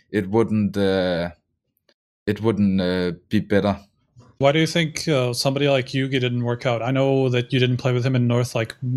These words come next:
Speaker 2: because you obviously replaced him. Um, but you guys,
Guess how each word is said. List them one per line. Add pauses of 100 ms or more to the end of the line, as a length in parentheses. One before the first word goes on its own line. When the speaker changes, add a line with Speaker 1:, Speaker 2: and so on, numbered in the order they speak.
Speaker 2:
because
you
obviously
replaced
him. (560)
Um,
but
you
guys,